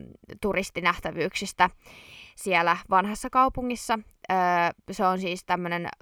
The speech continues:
todella, todella, todella vanha rakennus, tuhatkolmesataaluvulla alun perin rakennettu, mutta, ö, se oli tuhoutunut käytännössä täysin maailmansodassa, toisessa maailmansodassa, ja sitten rakennettu uudestaan yhdeksänkymmentäluvulla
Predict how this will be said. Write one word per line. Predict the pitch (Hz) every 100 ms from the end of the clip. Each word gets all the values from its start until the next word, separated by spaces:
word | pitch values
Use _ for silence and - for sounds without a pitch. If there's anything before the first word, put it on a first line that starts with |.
| -
todella, | 208 214 202
todella, | 185 175 170 170
todella | - 175 175 165
vanha | 156 175
rakennus, | 180 208 226 196 185
tuhatkolmesataaluvulla | - 180 - 180 180 180 185 170 170 165 165 170 170 -
alun | 180 180
perin | 175 175 180
rakennettu, | 208 - 247 208 196 _ 190 - -
mutta, | 180 175 - _ 175 175 170 - - 50 -
ö, | -
se | 196
oli | 175 175 -
tuhoutunut | 202 196 180 175 175 170 175 175
käytännössä | - 165 - 175 - -
täysin | 175 170 170 170 160 170 - - -
maailmansodassa, | 185 185 180 175 165 196 151 185 -
toisessa | 165 180 175 175
maailmansodassa, | 165 165 156 190 147 180 - 180 - - - -
ja | - -
sitten | - 170 - 170 160 -
rakennettu | - 185 175 180 208 226 - 302 - -
uudestaan | 185 180 180 185 - 170 165 170 180 -
yhdeksänkymmentäluvulla | 165 180 - 165 185 - 165 160 170